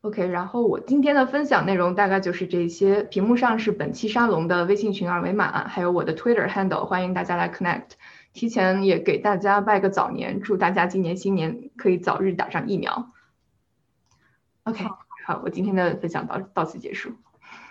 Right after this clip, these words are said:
Speaker 2: 哦，十分感谢，呃，罗威博士和张文明博士为我们带来深入浅出的科普详细了解，嗯，包括，呃，新冠疫苗的，不同新冠疫苗的原理，以及它们的有效性的对比，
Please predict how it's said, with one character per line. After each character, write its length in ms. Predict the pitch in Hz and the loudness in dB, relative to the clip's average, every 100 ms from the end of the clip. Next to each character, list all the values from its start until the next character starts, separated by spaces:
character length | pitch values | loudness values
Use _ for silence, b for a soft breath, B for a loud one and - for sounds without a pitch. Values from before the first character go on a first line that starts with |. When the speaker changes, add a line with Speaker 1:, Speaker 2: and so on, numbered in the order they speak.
| B _ _ | B _ _
Speaker 2:
哦， 260 | 226 226 208 | -10 -8 -6
十 180 | 208 247 | -8 -8
分 220 | 302 320 | -6 -4
感 240 | 294 208 | -2 -2
谢， 320 | 214 269 254 | -2 -2 0
呃， 500 | 214 - 208 208 202 208 B | -2 -2 -2 -2 -4 -10 B
罗 180 | 214 226 | -4 -2
威 240 | 240 294 | 0 0
博 320 | 294 202 180 208 | 0 -2 -2 -2
士 360 | 214 254 214 | -4 -2 -2
和 300 | 208 214 202 | -2 -2 -2
张 160 | 208 254 | -2 -2
文 100 | 269 | 0
明 160 | 240 | 0
博 200 | 214 185 | 0 0
士 260 | 214 214 214 | -2 -2 -2
为 140 | 208 | 0
我 80 | 214 | -2
们 120 | 165 | -4
带 160 | 165 202 | -2 -2
来 200 | 180 175 | 0 0
深 240 | 208 262 | -2 -2
入 160 | 269 262 | -2 -2
浅 280 | 214 202 147 | -4 -6 -8
出 280 | - - 226 | -10 -8 -2
的 200 | 202 175 | -2 -2
科 280 | - - 247 | -8 -8 -8
普 400 | 214 190 160 - | -6 -8 -6 -8
详 340 | - 165 160 | -8 -8 -6
细 440 | 214 - 233 196 B B - | -8 -4 -4 -4 B B -6
了 280 | 180 165 | -2 -2
解， 320 | 214 214 165 143 | -2 -2 -4 -4
嗯， 200 | 180 175 175 | -6 -6 -4
包 160 | 226 | -4
括， 420 | 220 240 190 196 B B _ | -4 -4 -4 -6 B B _
呃， 320 | 180 180 170 | -10 -8 -8
新 260 | 208 254 254 | -6 -2 0
冠 300 | 254 220 226 | 0 0 2
疫 80 | |
苗 260 | 214 185 160 | 2 2 -2
的， 160 | 185 202 175 - | -2 -4 -6 -10
不 120 | 247 | -10
同 260 | 214 196 180 | -8 -6 -6
新 180 | 214 247 | -4 -4
冠 160 | 233 | -2
疫 60 | 233 | 0
苗 160 | 202 | 0
的 100 | 180 | 0
原 320 | 214 165 156 175 | -2 -2 -4 -2
理， 140 | 202 | -2
以 80 | 170 | -2
及 160 | 160 | -6
它 140 | 190 226 | -6 -4
们 100 | 233 | -2
的 80 | 202 | -2
有 160 | 175 | -4
效 180 | - 220 | -6 -6
性 160 | 220 285 | -4 -4
的 140 | 240 | -4
对 260 | 214 294 233 | -2 -2 -2
比， 320 | 214 147 | -6 -10